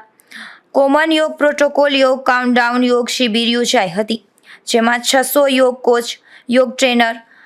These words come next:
અને યોગ સાધકો તેમજ યોગ પ્રેમીઓ ઉત્સાહભેર જોડાયા હતા. સંકુલના પ્રમુખ ડોક્ટર વિરમભાઈ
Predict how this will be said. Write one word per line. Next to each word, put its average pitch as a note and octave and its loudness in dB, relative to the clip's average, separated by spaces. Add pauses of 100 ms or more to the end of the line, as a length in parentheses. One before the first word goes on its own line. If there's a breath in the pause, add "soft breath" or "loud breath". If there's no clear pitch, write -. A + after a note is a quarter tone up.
(140 soft breath)
અને C4 2
યોગ C4+ 2
સાધકો C#4+ 0
તેમજ C4+ 0
યોગ B3+ 0
પ્રેમીઓ B3+ 2
ઉત્સાહભેર C4 0
જોડાયા F#3+ -2
હતા. G#3+ -4 (460 loud breath)
સંકુલના C#4 0
પ્રમુખ C#4+ 0
ડોક્ટર C4+ 0
વિરમભાઈ B3 0